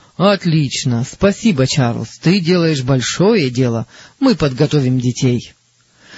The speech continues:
«Хорошо. Поезд отправляется с центрального вокзала в десять утра. Детей нужно привезти сюда, в офис общества, в половине восьмого. Ты уже знаешь, что им взять с собой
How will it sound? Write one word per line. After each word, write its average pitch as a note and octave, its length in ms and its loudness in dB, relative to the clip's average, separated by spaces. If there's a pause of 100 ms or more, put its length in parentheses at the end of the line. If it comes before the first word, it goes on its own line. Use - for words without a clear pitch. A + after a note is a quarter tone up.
(160)
«Хорошо. G3 640 0
Поезд F#3+ 420 0
отправляется C3 720 -2
с C3+ 60 -6
центрального B2+ 840 -2
вокзала C3+ 480 0
в D3+ 100 -2
десять C3 340 -2
утра. C3+ 360 0 (480)
Детей D3 580 0
нужно F3 340 2
привезти C3 480 -4
сюда, C3+ 400 0
в - 180 -18
офис - 460 -4
общества, B2 760 -2
в - 100 -18
половине F3+ 460 2
восьмого. B2 580 -2 (560)
Ты D4+ 140 2
уже C3 200 2
знаешь, B2 400 0
что - 220 0
им C3 140 2
взять B2 260 -2
с - 60 -20
собой B2 420 -2